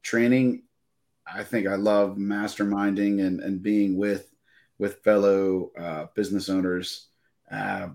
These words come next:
at least as much, if not more, right? I've always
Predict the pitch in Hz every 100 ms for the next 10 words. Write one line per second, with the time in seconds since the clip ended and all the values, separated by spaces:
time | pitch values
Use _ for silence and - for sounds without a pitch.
0 | 90 92 - - 98 92 110 147 135 110
1 | 101 101 98 107 - 98 - 98 95 92
2 | 92 - _ _ - 95 95 101 101 95
3 | -